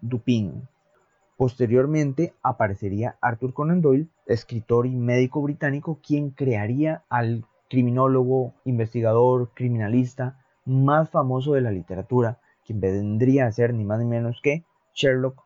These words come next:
Holmes. Y posteriormente aparecería Agatha Christie, quien también crearía personajes que podrían denominarse como criminólogos, criminalistas o investigadores del fenómeno delictivo,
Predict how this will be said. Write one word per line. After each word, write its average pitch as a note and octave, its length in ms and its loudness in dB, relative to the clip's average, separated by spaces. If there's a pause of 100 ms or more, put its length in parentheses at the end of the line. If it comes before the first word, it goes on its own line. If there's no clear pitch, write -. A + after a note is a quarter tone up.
(120)
Holmes. G2 480 -2 (220)
Y E3 80 4
posteriormente F3+ 920 2
aparecería D#3 800 0
Agatha A#2+ 360 0
Christie, F3 400 -4
quien C3+ 200 -2
también A#2 360 -2
crearía C3 560 0 (260)
personajes B2+ 680 -2
que D3 100 -6
podrían A2 380 -4
denominarse B2 520 -6
como C3 220 -4
criminólogos, B2 760 0
criminalistas A#2 760 -4
o G#2+ 60 -6
investigadores G2 880 -4 (300)
del A#2+ 120 0
fenómeno G2+ 440 -6
delictivo, D#3 540 0